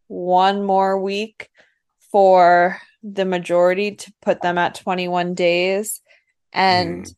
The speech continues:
Speaker 1: I got a little nervous today because I'm sure we've talked about it on the podcast a bit, but, oh, well, no, I know we've talked about it on the podcast a bit. My goats are notorious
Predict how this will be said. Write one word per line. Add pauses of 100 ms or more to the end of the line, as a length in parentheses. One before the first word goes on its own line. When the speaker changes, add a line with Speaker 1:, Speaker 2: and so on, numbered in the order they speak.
(640)
Speaker 1:
I
got
a
little
nervous (520)
today (420)
because (480)
I'm
sure
we've
talked
about
it
on
the
podcast
a
bit,
but, (680)
oh,
well,
no,
I
know
we've
talked
about
it
on
the
podcast
a
bit. (180)
My
goats
are
notorious